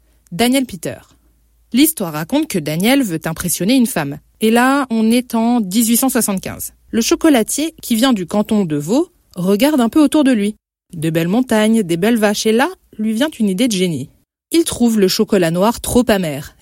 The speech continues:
et décide d'utiliser le bon lait produit localement pour inventer le chocolat au lait. Sa belle est conquise. Il est le voisin et ami d'un certain Henri Nestlé.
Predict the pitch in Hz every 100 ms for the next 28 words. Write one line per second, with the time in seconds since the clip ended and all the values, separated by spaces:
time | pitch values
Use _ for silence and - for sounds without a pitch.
0 | _ 220 202 202 - 262 214 - 196 196
1 | 196 196 151 147 240 311 269 269 240 214
2 | 233 208 202 165 160 226 262 190 170 156
3 | 147 214 190 151 226 220 175 180 - 190
4 | 165 151 _ _ - - - 185 156 160
5 | 185 - 196 - 202 202 - 147 135 -
6 | _ _ - 254 339 285 220 180 196 202
7 | 226 330 208 190 190 208 320 208 196 -
8 | 175 - 330 - 208 208 311 294 - -
9 | 202